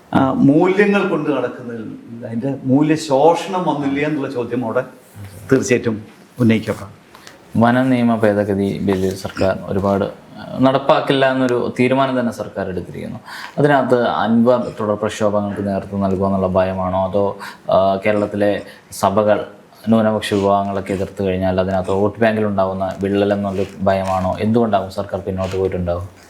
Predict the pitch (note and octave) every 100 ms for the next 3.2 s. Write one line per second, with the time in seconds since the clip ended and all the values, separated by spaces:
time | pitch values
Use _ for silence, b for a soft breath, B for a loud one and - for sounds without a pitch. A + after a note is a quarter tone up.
0 | B - A3 E3 C#3 F3 G3 A3 A3 G#3+
1 | G#3+ G3+ F#3 D#3 C#3+ B2+ A#2+ - - -
2 | - - D#3 D#3+ F3 F#3 F#3+ G3+ G3+ -
3 | F#3+ G#3